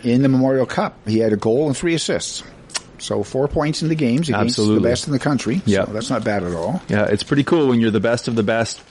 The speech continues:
Speaker 2: playing the best of the best.
Speaker 1: Yes. And in, not his hometown, obviously, but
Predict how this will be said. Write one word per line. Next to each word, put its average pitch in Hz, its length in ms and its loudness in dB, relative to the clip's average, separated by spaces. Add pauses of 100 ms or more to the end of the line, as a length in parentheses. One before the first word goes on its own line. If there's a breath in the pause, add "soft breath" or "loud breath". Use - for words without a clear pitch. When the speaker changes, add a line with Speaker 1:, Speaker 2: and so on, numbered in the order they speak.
(200)
Speaker 2:
playing 135 320 0
the 113 80 4
best 110 280 0
of 95 100 -2
the 92 60 -2
best. - 440 -6
Speaker 1:
Yes. - 480 -4 (520 loud breath)
And 123 200 0
in, 170 240 2 (1300 loud breath)
not 143 300 0
his 165 160 -2
hometown, 160 520 0
obviously, 101 680 0
but 107 160 -2